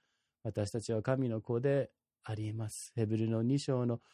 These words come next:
十一節で、イエスが私たちを兄弟というふうに呼んでくれています。私たちはイエスと同等であるというわけではなく、私たちが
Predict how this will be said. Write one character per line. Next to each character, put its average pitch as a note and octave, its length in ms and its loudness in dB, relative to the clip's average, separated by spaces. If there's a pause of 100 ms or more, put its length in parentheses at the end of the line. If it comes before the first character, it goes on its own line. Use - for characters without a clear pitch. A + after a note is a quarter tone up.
(380)
十 C#3 220 2
一 D#3+ 100 4
節 C#3 320 -6
で、 B2+ 140 2
イ C3+ 80 2
エ D#3 100 4
ス D#3+ 240 -2
が A#2 180 2
私 C#3+ 400 0
た C#3 140 -4
ち - 180 -6
を G2+ 80 0
兄 - 160 0
弟 D#3 260 2
と - 680 -10
い A#2 60 4
う A#2 80 4
ふ A#2+ 120 2
う A#2+ 80 2
に D3+ 220 0 (180)
呼 G2+ 220 2
ん G2+ 300 0
で C#3 260 0 (140)
く G#2 160 -6
れ F#2+ 120 -2
て - 160 -8
い F#2 220 -4
ま B2 180 -2
す。 - 240 -12 (400)
私 A2 300 0
た A#2+ 100 0
ち A#2+ 140 -2
は A2 80 4
イ B2 80 4
エ C#3 80 6
ス - 100 -12
と A#2 120 0
同 C#3 240 6
等 D#3+ 240 2
で D#3 120 4
あ D3+ 120 2
る D#3+ 120 2
と B2+ 140 -2
い B2+ 140 0
う C3+ 80 0
わ C#3+ 100 0
け C3+ 160 -4
で B2+ 140 -2
は A#2+ 120 0
な D3+ 140 -4
く、 C3 180 -2
私 B2+ 320 -2
た C#3+ 120 -4
ち - 160 -4
が B2+ 180 2